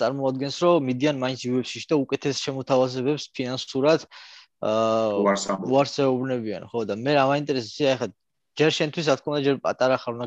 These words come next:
Speaker 1: გაიზარდო და ყველაფერი წინ გაქვს და დიდი მომავალი გაქვს, მაგრამ აი, რო გავა ორი-სამი წელი და უკვე მოგემატება გამოცდილება. აი, თქვათ, მოვიდა შენთან ბელატორი, One Championship და U F C, მაგრამ U F C-ს, თქვათ, შემოთავაზება არის ოდნავ ნაკლები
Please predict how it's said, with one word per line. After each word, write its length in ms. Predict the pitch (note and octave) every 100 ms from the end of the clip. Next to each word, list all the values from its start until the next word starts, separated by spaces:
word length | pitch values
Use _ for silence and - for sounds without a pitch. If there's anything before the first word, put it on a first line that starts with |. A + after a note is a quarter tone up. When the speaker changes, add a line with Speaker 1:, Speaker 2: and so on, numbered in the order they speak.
| A2+
Speaker 1:
გაიზარდო 500 | A2+ A#2 A#2 A2 A#2+
და 120 | A2+ C#3+ C3
ყველაფერი 420 | A#2 A#2+ C3 B2+ -
წინ 120 | B2+
გაქვს 200 | G#2+ G2 C3+
და 60 | A#2
დიდი 160 | A#2 B2 A#2
მომავალი 360 | A#2 A#2+ A#2+ G#2
გაქვს, 160 | -
მაგრამ 180 | G#2 G2+ B2
აი, 80 | C#3+
რო 60 | B2+ B2+
გავა 160 | C3 A2 G#2+
ორი-სამი 380 | A2 - G#2+ A2+
წელი 260 | A2 G#2 G2+
და 100 | G2 F#2+ - - - _
უკვე 240 | A#2 A#2+ A#2 - _ C#3+ C3+
მოგემატება 540 | B2 C3 C3 B2+ A#2+ G2+
გამოცდილება. 580 | A2+ A#2+ - B2 A2+ G#2+ - - -
აი, 40 | C3+
თქვათ, 160 | F#3 D3+
მოვიდა 260 | C#3+ D3+ C3+ -
შენთან 340 | C3 B2+ D#3 C#3+ _ - - _
ბელატორი, 640 | A2 C3+ C3+ C3 C#3 C3 D3 D3+
One 260 | B2 B2+ B2+
Championship 500 | C3+ B2+ C3 A#2 C3
და 80 | D3+ C#3+ C3
U 80 | B2+
F 80 |
C, 160 | - G#2+
მაგრამ 400 | A#2 D#3 E3+ C#3 _ _
U 240 | - D3 D#3
F 80 | -
C-ს, 240 | - -
თქვათ, 160 | D#3 -
შემოთავაზება 560 | D3 C#3 D3+ C#3+ C#3+ F3 D#3+
არის 120 | E3+
ოდნავ 440 | C3+ C#3+ D#3 D#3 D#3 C3+
ნაკლები 480 | C#3 C3+ C3+ C#3+